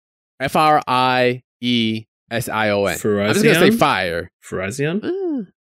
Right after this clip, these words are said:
Speaker 1: all right, maybe, maybe. May-, it might be a Pokemon.
Speaker 2: It's not Verizon.
Speaker 1: We're not sure, but <laughs> yeah. Uh, <laughs> so Fire, uh, writes i-, i-, i-, in the reviews, uh, "Fun gaming community F G C, as the title stating,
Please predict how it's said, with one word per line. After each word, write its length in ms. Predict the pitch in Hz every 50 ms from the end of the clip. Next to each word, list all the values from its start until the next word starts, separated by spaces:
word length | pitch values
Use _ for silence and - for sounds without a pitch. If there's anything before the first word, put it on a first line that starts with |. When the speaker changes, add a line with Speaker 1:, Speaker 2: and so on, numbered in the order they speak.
| _ _ _
Speaker 1:
all 140 | - 64
right, 120 | 60 - - -
maybe, 520 | 101 131 180 185 123 90 - - _ _ _ _ _ 98
maybe. 400 | 101 101 90 85 - 71 69 73
May-, 240 | 87 95 98 85
it 60 | 104 104
might 180 | 113 107 -
be 80 | - 95
a 60 | 87
Pokemon. 140 | - - 82
Speaker 2:
It's 80 | - -
not 160 | 127 143 151 147
Verizon. 340 | 151 147 135 113 98 95 101
Speaker 1:
We're 60 | 98
not 160 | 95 90 87
sure, 320 | - - 98 85 80 80 - _ _ _ _ _ _
but 240 | 110 113 113 107 - _ 123 135 - 107 -
<laughs> 320 | - 143 - - - -
yeah. 280 | - - 98 90 85 - - _ _ _ _ _
Uh, 420 | - 104 107 110 110 107 107 98 123
<laughs> 20 |
so 340 | - 113 - - - 156 139
Fire, 680 | - - - - 165 190 180 151 123 113 104 110 117 - - - - - - _
uh, 340 | - 107 110 107 104 101 95 -
writes 480 | - 107 113 123 131 131 135 - - -
i-, 100 | - 123
i-, 340 | 120 120 104 117 117 110
i-, 400 | 82 117 117 113 107 76 101 110
in 120 | 110 107 104
the 80 | 101 104
reviews, 540 | 107 104 95 113 117 113 113 113 107 - -
uh, 260 | - 104 101 101 98 - _ _ _ _
"Fun 200 | - 147 156 156
gaming 440 | 143 156 151 147 147 147 147 139 123
community 480 | - 147 135 135 131 131 127 131 123
F 120 | 123 120 -
G 140 | - 117 110
C, 280 | - - 131 131 127
as 140 | 113 113 -
the 80 | - -
title 260 | 135 123 123 127 113
stating, 360 | - - 113 107 104 104 98